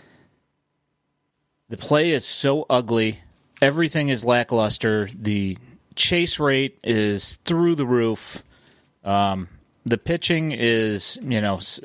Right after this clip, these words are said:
hit or miss. And when it's hit, the bats don't,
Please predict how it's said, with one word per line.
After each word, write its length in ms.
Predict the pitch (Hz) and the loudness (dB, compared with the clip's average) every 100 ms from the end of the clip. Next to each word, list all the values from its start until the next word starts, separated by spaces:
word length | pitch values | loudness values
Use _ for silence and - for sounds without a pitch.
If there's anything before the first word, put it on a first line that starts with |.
| - | -6
hit 220 | 98 143 | 0 2
or 100 | 139 | 2
miss. 480 | 127 123 120 - - _ _ _ _ _ _ _ | 0 0 -2 -6 -8 _ _ _ _ _ _ _
And 500 | 113 113 110 107 107 | -2 0 0 0 -2
when 240 | 107 120 120 | 0 0 0
it's 400 | - 117 104 - | 0 0 0 -4
hit, 460 | - 151 220 - - - - - _ _ _ _ _ _ _ _ _ _ _ _ | -2 -2 -2 -4 -20 -20 -20 -20 _ _ _ _ _ _ _ _ _ _ _ _
the 120 | 90 90 | -10 -6
bats 440 | 87 120 151 - | 0 0 0 -4
don't, 440 | 110 104 101 156 | -2 0 0 -2